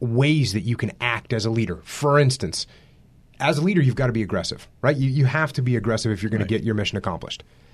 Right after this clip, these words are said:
Speaker 1: That being said, you can be too aggressive and you can be overbearing. First of all, you can be too aggressive on the battlefield or in the, in the marketplace, and you can, you can put yourself in a bad situation and get killed.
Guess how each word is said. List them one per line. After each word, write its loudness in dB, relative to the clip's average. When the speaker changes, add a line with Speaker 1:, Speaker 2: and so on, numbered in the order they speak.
Speaker 1:
That -4
being 2
said, 0
you 0
can 2
be 4
too 0
aggressive -6
and 4
you 8
can 2
be 4
overbearing. 2
First 2
of 2
all, 6
you 2
can 0
be 2
too 2
aggressive 0
on 4
the 2
battlefield 0
or 4
in 2
the, 0
in 4
the 4
marketplace, 0
and -2
you 2
can, -2
you 2
can 0
put 2
yourself -2
in -2
a -6
bad -2
situation -2
and -4
get -4
killed. -2